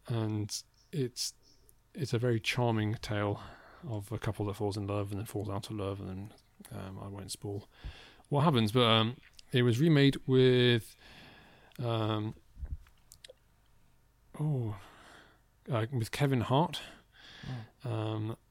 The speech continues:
Speaker 1: and various other people that I can't remember the names of. Um, uh, in basically an all-black, um, uh, cast or, or all-black leads, which I think was, uh, again, a fascinating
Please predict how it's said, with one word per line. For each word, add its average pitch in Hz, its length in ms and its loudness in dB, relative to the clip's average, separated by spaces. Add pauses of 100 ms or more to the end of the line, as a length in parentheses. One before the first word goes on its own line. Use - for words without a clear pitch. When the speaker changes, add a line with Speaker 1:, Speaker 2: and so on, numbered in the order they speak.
Speaker 1:
and 107 320 -6
various 110 320 -2
other 113 80 0
people 107 160 0
that 107 140 -2
I 110 40 -2
can't 110 200 -4
remember 104 100 -6
the 101 60 -4
names 101 120 -4
of. 110 120 -2 (460)
Um, 110 440 -2 (960)
uh, 117 60 -6
in 117 160 -4 (160)
basically 101 240 -2
an 127 60 -4
all-black, 123 680 2 (100)
um, 107 840 -4 (340)
uh, 120 160 -6
cast 143 400 -2
or, 107 140 -8 (120)
or 104 180 -10 (120)
all-black 107 380 -6 (140)
leads, 113 400 -6 (1300)
which 180 360 -6 (100)
I 165 100 2
think 143 360 -2 (100)
was, 143 440 0 (160)
uh, 135 300 -2 (500)
again, 156 320 2
a 131 60 2
fascinating 135 1000 2